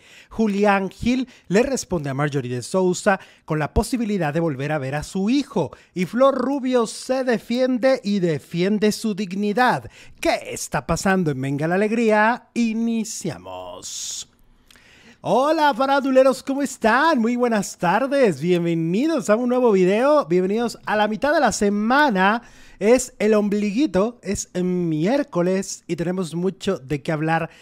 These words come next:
desde hace un ratillo que no nos hemos visto.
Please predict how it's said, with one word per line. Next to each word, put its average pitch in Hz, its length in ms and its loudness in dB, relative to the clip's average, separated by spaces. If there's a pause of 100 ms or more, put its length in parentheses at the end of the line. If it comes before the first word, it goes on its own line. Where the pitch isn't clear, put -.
(200)
desde 143 580 -4
hace 170 340 -2
un 151 140 -2
ratillo 143 680 -6
que 143 100 -8
no 131 80 -6
nos 135 220 -8
hemos 123 320 -8
visto. 107 480 -14